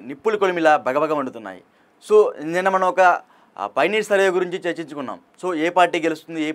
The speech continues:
పార్టీ గెలవదని ఆ సర్వే ద్వారా అయితే మనం చర్చించుకోవడం జరిగింది. అదేవిధంగా ఈరోజు బిగ్ టీవీ సర్వే ఒక సంచలన సర్వే అని చెప్పుకోవచ్చు.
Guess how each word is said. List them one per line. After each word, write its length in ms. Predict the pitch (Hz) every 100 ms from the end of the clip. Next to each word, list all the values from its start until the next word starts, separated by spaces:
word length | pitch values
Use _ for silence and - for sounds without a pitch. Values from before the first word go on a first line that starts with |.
| 160
పార్టీ 200 | 160 160 147
గెలవదని 360 | 147 147 143 147 110
ఆ 60 | 117
సర్వే 180 | 135 156
ద్వారా 160 | 147 147
అయితే 180 | 143 139
మనం 120 | 135 135
చర్చించుకోవడం 380 | 131 131 135 135 127
జరిగింది. 300 | 127 131 156 _ _ _ -
అదేవిధంగా 520 | 175 220 226 208 196 180 156
ఈరోజు 260 | 175 175 175 135
బిగ్ 160 | 196 -
టీవీ 180 | 220 208
సర్వే 240 | 202 175 156 - _ _ -
ఒక 120 | 139 170
సంచలన 340 | 190 202 202 185
సర్వే 180 | 165 170
అని 100 | 165
చెప్పుకోవచ్చు. 380 | 139 156 151